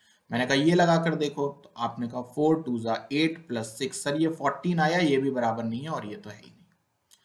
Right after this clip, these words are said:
तो आंसर क्या हो गया? डी। ये हमने किससे किया? पहले वाले तरीके से। अगर मैं दूसरे वाले तरीके से करता तो क्या होता? तो मुझे सीधे एन की वैल्यू पता चलती, क्योंकि एक ही वेरिएबल था।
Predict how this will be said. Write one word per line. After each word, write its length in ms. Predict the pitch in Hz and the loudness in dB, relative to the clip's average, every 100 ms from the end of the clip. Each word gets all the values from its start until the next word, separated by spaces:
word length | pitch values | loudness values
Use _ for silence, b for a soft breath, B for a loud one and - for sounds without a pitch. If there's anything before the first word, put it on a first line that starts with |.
| b b | b b
तो 80 | - | -4
आंसर 280 | 120 120 139 | -2 0 0
क्या 140 | 143 | 4
हो 140 | 135 131 | 4 4
गया? 180 | 160 185 | 2 0
डी। 420 | 175 120 104 - - _ _ _ _ _ - | 0 -4 -4 -6 -16 _ _ _ _ _ 0
ये 100 | 151 | 4
हमने 220 | 165 170 | 4 4
किससे 300 | 165 - 175 | 2 0 -2
किया? 280 | 165 165 208 - - - _ _ _ _ _ _ _ | 0 6 6 4 -2 -16 _ _ _ _ _ _ _
पहले 300 | 127 123 151 | 0 4 6
वाले 240 | 143 117 139 | 6 6 2
तरीके 440 | 139 92 90 - | -2 -6 -8 -12
से। 140 | - - _ _ _ _ _ _ _ _ | -16 -16 _ _ _ _ _ _ _ _
अगर 240 | 160 196 233 | 2 4 6
मैं 180 | 240 185 | 4 4
दूसरे 320 | 202 208 214 | 2 4 4
वाले 200 | 190 180 | 6 4
तरीके 380 | 160 135 131 139 | 2 0 0 -2
से 120 | 131 | -2
करता 520 | 104 90 - - _ _ _ _ _ _ _ - | -6 -8 -12 -20 _ _ _ _ _ _ _ -2
तो 100 | 147 | 0
क्या 160 | 143 | 2
होता? 380 | 127 120 - - _ _ _ | 0 0 -8 -18 _ _ _
तो 80 | 208 | 6
मुझे 220 | 208 220 | 6 6
सीधे 280 | 220 185 202 | 4 6 6
एन 380 | 208 165 175 170 | 6 6 6 6
की 80 | 160 | 6
वैल्यू 240 | 131 131 | 6 4
पता 220 | 120 117 | 0 -6
चलती, 320 | 110 107 156 | -8 -8 -6
क्योंकि 320 | 165 170 170 151 | -4 -2 -4 -2
एक 180 | 156 156 | -2 -2
ही 160 | 185 190 | -2 0
वेरिएबल 460 | 131 110 104 92 | 0 0 -4 -8
था। 220 | 90 _ | -14 _